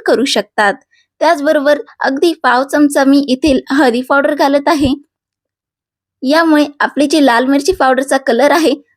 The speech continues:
तो अजूनच छानसा उठून येईल. आता यामध्ये मी इथे एक चमचा सुंठ पावडर घातलेली आहे. कम्प्लिटली ऑप्शनल आहे, तुमच्याकडे नसेल तर स्किप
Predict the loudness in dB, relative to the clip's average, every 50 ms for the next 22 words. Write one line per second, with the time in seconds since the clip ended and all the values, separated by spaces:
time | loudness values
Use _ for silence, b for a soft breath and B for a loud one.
0 | _ -6 -4 -2 -2 -2 -2 -2 0 0 0 0 0 -2 -2 0 0 0 -2 -2
1 | -2 -4 -2 0 -2 -2 0 0 0 0 0 0 0 -2 -2 -6 -12 _ _ _
2 | _ _ _ -4 -4 -4 -2 0 -2 -2 -2 -4 _ _ _ -10 -4 -2 0 0
3 | 2 0 0 0 2 2 2 0 0 -4 -4 -2 -2 -4 -4 _ -6 -4 -4 -4
4 | -4 _ -4 -2 0 0 2 2 0 -2 -2 -2 0 2 2 2 2 0 -2 0
5 | 0 0 0 2 0 0 0 -2 -4 0 0 0 2 2 0 0 2 0 0 -2
6 | -2 b b b b b b -4 -2 0 0 0 -2 -2 -4 -4 0 0 -2 0
7 | 0 -4 -4 -4 -4 -2 0 0 2 2 2 0 0 -2 -4 -6 _ -6 -4 -2
8 | -2 -2 -2 0 0 0 0 2 2 0 0 0 0 -2 -2 -2 b b b b
9 | -4 -2 -2 -2 -4 -4 -4 -4 -4